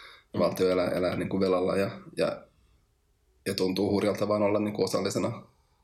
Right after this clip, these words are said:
Speaker 2: sellaista peliä.
Speaker 1: Mm.
Speaker 2: <laughs> Ja, ja sit, sit jotenkin tuntee, tun-,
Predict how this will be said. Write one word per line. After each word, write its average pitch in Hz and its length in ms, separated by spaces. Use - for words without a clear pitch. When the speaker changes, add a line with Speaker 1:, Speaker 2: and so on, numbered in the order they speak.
Speaker 2:
sellaista - 380
peliä. - 400
Speaker 1:
Mm. 104 180
Speaker 2:
<laughs> - 100
Ja, - 60
ja - 100
sit, - 340
sit 95 120
jotenkin - 240
tuntee, - 320
tun-, - 460